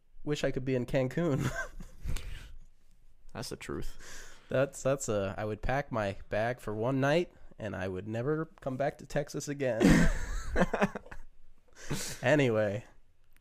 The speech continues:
Speaker 1: uh, guys, thank you for joining us on today's episode. Our spotlight today is gonna be on Chadwick Boseman. We're gonna be talking about, uh, a bunch of his films that he had primary roles in and just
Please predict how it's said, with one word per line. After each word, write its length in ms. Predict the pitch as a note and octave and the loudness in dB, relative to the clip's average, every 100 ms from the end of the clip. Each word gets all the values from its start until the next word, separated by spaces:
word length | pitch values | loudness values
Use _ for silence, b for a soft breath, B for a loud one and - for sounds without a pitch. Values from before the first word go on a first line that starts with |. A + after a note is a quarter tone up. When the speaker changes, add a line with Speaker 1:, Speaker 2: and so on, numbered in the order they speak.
| - - - - - | -14 -12 -12 -12 0
Speaker 1:
uh, 220 | A2+ G#2 | 4 4
guys, 440 | G#2+ C3 C#3 C3 - | 4 6 6 4 0
thank 160 | D#3 D#3 | 0 0
you 60 | D#3+ | 0
for 80 | |
joining 340 | B2+ B2 B2 A#2 | 2 4 4 2
us 200 | C#3+ - | 0 -2
on 120 | A#2+ | -4
today's 280 | A#2 A2+ G#2+ - | 0 0 2 0
episode. 500 | G2+ - A2+ A#2+ - b b b b b - | -4 -2 0 -2 -4 b b b b b -2
Our 120 | A2+ | -2
spotlight 440 | - F3 F3 D#3 | 6 6 8 4
today 300 | - C#3+ D#3 C#3 | 2 4 4 4
is 120 | B2 | 0
gonna 200 | C3 B2 | 2 2
be 280 | A#2+ C3 B2+ | 4 2 2
on 280 | G#2+ G2+ F#2 | 2 2 0
Chadwick 500 | - - D3+ F#3+ F#2 - - | -4 0 0 0 -4 -6 -2
Boseman. 520 | A#2 D3 G#2+ G2+ D3 - - - - | 0 0 -2 -6 -6 -10 -20 -20 -10
We're 100 | A2+ | -4
gonna 140 | A2 G2+ | -4 -4
be 100 | G2+ | -2
talking 380 | A2+ G#2+ A2 G2+ | 0 0 -2 -2
about, 380 | G2 G2 G2 b b b b b b - - G2+ | 0 2 0 b b b b b b -20 -6 2
uh, 280 | G#2+ G2 - | 4 2 -2
a 40 | - | 2
bunch 220 | C3+ C3 | 4 4
of 80 | B2+ | 4
his 180 | C#3+ - | 0 4
films 320 | D#3 D#3 D3 | 6 6 4
that 100 | B2+ | 2
he 80 | C3+ | 4
had 260 | C3 B2+ - b b - - | 4 4 0 b b -12 -2
primary 360 | - C#3 C#3 C3+ | 4 6 8 8
roles 360 | C#3+ D3 C#3+ | 8 8 6
in 200 | D#3 F3+ | 4 4
and 160 | D#3 B2 | 4 2
just 360 | B2+ - - | -2 -2 -10